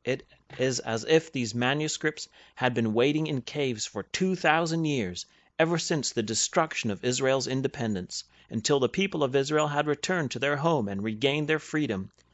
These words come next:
This symbolism is heightened by the fact that the first three scrolls were bought by my father for Israel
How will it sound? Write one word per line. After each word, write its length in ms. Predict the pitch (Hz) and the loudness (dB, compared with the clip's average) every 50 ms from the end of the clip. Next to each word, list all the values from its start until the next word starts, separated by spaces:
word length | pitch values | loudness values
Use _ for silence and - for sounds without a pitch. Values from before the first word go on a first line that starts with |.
| _ _ _ _ _ _ | _ _ _ _ _ _
This 240 | - 180 214 214 - | 6 6 6 6 6
symbolism 600 | - 165 190 196 156 123 101 98 101 131 143 147 | 4 4 4 4 4 4 4 4 2 0 -2 -2
is 180 | 135 135 123 - | -2 -2 -4 -4
heightened 540 | - - 165 185 185 165 135 104 92 101 101 | -4 0 0 0 0 0 -2 -4 -4 -6 -4
by 200 | - 123 127 131 | -2 -2 0 0
the 60 | 107 101 | -2 -6
fact 480 | - - - 98 107 135 - - - _ - - - _ - | -8 -4 -2 -2 -2 -2 -4 -8 -20 _ -20 -20 -18 _ -6
that 160 | 135 135 143 | -6 -4 -2
the 80 | 127 117 | -4 -4
first 580 | 117 - - - - 175 180 190 190 - - - | -6 -8 -10 -2 2 4 4 4 2 -2 -8 -8
three 260 | - 170 190 208 214 | -4 -2 -2 -2 -2
scrolls 520 | - - - - 165 143 127 127 131 123 | -4 -4 -2 0 2 2 2 0 -4 -4
were 140 | 123 120 113 | -2 -2 0
bought 380 | 107 - 127 131 135 - - - | 4 4 4 4 4 2 2 2
by 180 | 117 123 147 | 2 4 4
my 220 | 160 165 170 170 170 | 4 2 0 0 0
father 400 | 165 - 156 139 131 117 120 120 | 2 4 4 4 6 4 2 -2
for 200 | - - 151 139 | 0 0 0 2
Israel 540 | - 143 139 123 120 104 98 92 90 98 | 2 2 0 0 0 -2 -2 -2 -4 -8